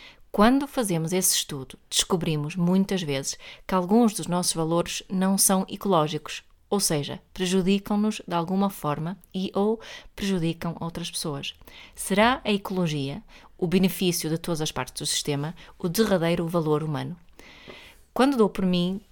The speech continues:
pouco ecológico em função dos meus valores, por exemplo, por causa do meu valor da competitividade, estou a prejudicar a minha saúde. Por causa do meu valor da justiça, estou a desgastar as minhas relações.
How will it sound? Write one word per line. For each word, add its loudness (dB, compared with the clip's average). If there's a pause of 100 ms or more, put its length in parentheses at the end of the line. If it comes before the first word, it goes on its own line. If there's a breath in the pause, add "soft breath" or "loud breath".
(200)
pouco 2
ecológico -4
em -4
função -2
dos -4
meus -2
valores, -2
por -12
exemplo, -2 (260)
por -4
causa 2
do -2
meu 2
valor 4
da -4
competitividade, -2
estou -2
a 0
prejudicar 0
a -4
minha 0
saúde. -2 (360 loud breath)
Por -6
causa 4
do -2
meu 0
valor 2
da -6
justiça, -4 (220 loud breath)
estou -2
a 4
desgastar 0
as -4
minhas -2
relações. -4